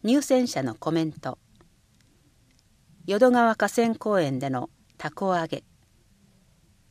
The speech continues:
孫とお父ちゃんとおばあちゃんが協力して高く上がりました。また行こうな。入選二作品。大きなお口。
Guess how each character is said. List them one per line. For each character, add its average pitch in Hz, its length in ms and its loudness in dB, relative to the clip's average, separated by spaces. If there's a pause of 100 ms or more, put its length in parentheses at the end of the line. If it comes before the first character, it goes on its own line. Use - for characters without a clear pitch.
(160)
孫 190 260 0
と 135 300 -4 (180)
お 165 120 -4
父 226 240 0
ち - 120 -4
ゃ 160 80 -2
ん 151 60 -6
と 151 200 -2
お 165 120 -2
ば 220 140 4
あ 214 80 0
ち - 120 -6
ゃ 147 60 -4
ん 135 60 -2
が 127 100 -6
協 175 240 0
力 175 240 -4
し - 80 -12
て 156 240 -6 (320)
高 254 260 0
く - 120 -4
上 127 160 -4
が 175 100 0
り 185 80 -4
ま 180 140 -4
し - 80 -10
た。 - 200 -14 (1080)
ま 160 100 -6
た - 140 0 (100)
行 196 140 -8
こ 247 180 2
う 170 80 0
な。 156 160 -2 (3000)
入 240 220 2
選 196 420 -2
二 180 120 0
作 247 300 0
品。 - 280 -12 (1200)
大 277 260 4
き - 160 -4
な 131 220 -2
お 151 120 -6
口。 - 420 -12